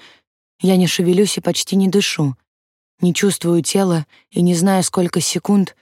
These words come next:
минут или часов просидела без движения. Время будто замерло. Я ощущаю кожей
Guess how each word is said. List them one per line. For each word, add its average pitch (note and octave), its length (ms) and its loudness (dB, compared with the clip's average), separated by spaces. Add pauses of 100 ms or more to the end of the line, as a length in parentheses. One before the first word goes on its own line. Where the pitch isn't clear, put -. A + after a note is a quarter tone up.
(180)
минут F#3 380 2
или F3 140 2
часов F3 500 -2 (220)
просидела F3+ 560 0
без F3+ 180 0
движения. D#3+ 680 0 (640)
Время F3+ 360 2
будто E3+ 320 0
замерло. C#3+ 640 -2 (400)
Я F3 200 0
ощущаю F3 580 0
кожей E3 480 0